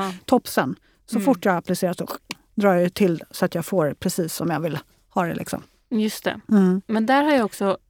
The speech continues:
Speaker 1: eh, kommit på en sak. Att
Speaker 2: Ja.
Speaker 1: om man inte har vaselin hemma, för det, jag var utan det någon gång, då har vi Make the Makes, vitamin E,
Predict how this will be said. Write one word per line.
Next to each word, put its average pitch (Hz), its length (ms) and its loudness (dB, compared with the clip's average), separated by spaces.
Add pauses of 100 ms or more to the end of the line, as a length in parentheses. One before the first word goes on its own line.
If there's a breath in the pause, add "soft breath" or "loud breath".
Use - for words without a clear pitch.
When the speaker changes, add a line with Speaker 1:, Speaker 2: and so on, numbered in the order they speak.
(140)
Speaker 1:
eh, 214 140 -10
kommit 226 340 -2
på 349 60 -8
en 302 100 -2
sak. - 380 -12 (520 loud breath)
Att 175 180 2
Speaker 2:
Ja. 180 60 2
Speaker 1:
om 285 180 6
man 349 120 6
inte 277 180 4
har 196 60 2
vaselin 240 400 0
hemma, 185 220 -2
för 214 140 -6
det, 277 360 2 (140)
jag 254 220 0
var 254 140 0
utan 220 320 0
det - 200 -8 (100)
någon 185 200 -2
gång, 101 160 -6 (500 loud breath)
då 247 80 6
har 269 180 6
vi 196 140 4
Make 190 360 2
the 190 120 -2
Makes, 254 640 0
vitamin 190 580 0 (100)
E, 294 320 2